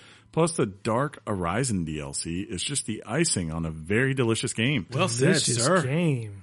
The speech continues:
Speaker 1: He says, "Sorry for ranting about Dragon's Dogma." I don't really feel like that was a rant. <laughs>
Speaker 2: I don't either. I
Speaker 1: That was
Speaker 2: feel
Speaker 1: a
Speaker 2: like it's
Speaker 1: very,
Speaker 2: excellent.
Speaker 1: yeah, very well put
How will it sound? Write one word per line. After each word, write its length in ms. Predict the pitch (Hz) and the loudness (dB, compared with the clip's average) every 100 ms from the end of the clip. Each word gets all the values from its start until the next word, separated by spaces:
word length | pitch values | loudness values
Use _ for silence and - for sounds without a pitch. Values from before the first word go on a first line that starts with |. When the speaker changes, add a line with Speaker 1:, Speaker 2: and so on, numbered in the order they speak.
| - | -6
Speaker 1:
He 60 | |
says, 200 | 131 180 | -2 0
"Sorry 400 | - - 180 175 | 2 0 0 -2
for 160 | 131 123 | -2 0
ranting 420 | 107 127 156 123 | 2 2 2 0
about 260 | 98 87 82 | 0 0 -2
Dragon's 440 | 95 92 87 82 | -2 -2 -4 -4
Dogma." 380 | - 98 107 82 | -2 -4 -2 -2
I 120 | 80 | -2
don't 220 | 95 123 - 180 160 | -4 -6 -8 -16 -8
really 240 | 104 90 | -4 -4
feel 200 | 82 85 | -4 -6
like 120 | 82 82 | -6 -4
that 120 | 80 | -6
was 100 | 76 | -6
a 60 | |
rant. 280 | 78 90 92 - - | -4 -4 -4 -10 -20
<laughs> 140 | - 113 - - - | -12 -12 -12 -20 -2
Speaker 2:
I 60 | 214 - - | -2 -2 -14
don't 160 | 127 127 | -12 -8
either. 120 | 135 | -4
I 20 | |
Speaker 1:
That 100 | 110 | 0
was 120 | 123 131 | 2 2
Speaker 2:
feel 80 | |
Speaker 1:
a 20 | 117 | 2
Speaker 2:
like 20 | |
it's 60 | |
Speaker 1:
very, 140 | 127 120 | 4 4
Speaker 2:
excellent. 280 | 110 101 135 | 2 -4 -2
Speaker 1:
yeah, 220 | 143 113 | 0 0
very 260 | 82 110 117 | 0 2 2
well 240 | 110 104 | 2 -2
put 260 | - 131 | 0 -2